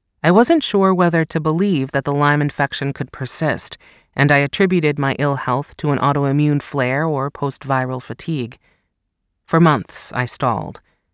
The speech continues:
But soon the electric shocks were back, zapping my arms and legs, and life became a slog. I started antibiotics. Within five days, my energy returned and I felt almost completely well again.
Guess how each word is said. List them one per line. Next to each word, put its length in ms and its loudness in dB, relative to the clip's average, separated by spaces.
But 140 -6
soon 300 6
the 100 6
electric 440 0
shocks 460 -2
were 80 -6
back, 400 -4
zapping 480 0
my 180 -4
arms 400 0
and 180 -4
legs, 440 -2
and 120 2
life 360 2
became 280 -6
a 60 -4
slog. 540 -6
I 80 -2
started 440 -4
antibiotics. 960 -8
Within 340 6
five 400 4
days, 480 0
my 140 -2
energy 440 0
returned 540 0
and 120 0
I 120 -2
felt 340 0
almost 420 2
completely 480 -2
well 260 0
again. 400 -6